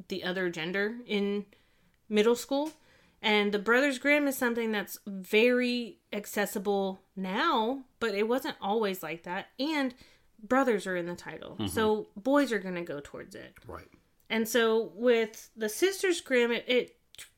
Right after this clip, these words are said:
Speaker 1: creates these fantastical stories, but for girls.
Speaker 2: Yeah.
Speaker 1: And anybody can read them, again,
Speaker 2: Of
Speaker 1: but
Speaker 2: course, yeah.
Speaker 1: but it does help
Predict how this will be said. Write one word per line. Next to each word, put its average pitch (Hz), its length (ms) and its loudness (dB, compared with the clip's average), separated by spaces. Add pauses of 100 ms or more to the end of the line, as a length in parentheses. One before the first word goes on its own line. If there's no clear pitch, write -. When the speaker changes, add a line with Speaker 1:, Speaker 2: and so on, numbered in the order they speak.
(220)
Speaker 1:
creates 269 540 2
these 240 340 -4
fantastical 208 680 -2
stories, 185 500 -4
but 170 200 -6
for 170 280 -4
girls. - 500 -14 (100)
Speaker 2:
Yeah. 101 200 -2 (320)
Speaker 1:
And 330 120 4
anybody 440 380 4
can 403 160 -4
read 415 220 0
them, 294 180 -2
again, 269 460 0
Speaker 2:
Of 233 60 -6
Speaker 1:
but 254 260 6
Speaker 2:
course, - 400 -16
yeah. - 80 -14 (320)
Speaker 1:
but 277 420 6
it 240 260 2
does 277 380 8
help - 580 2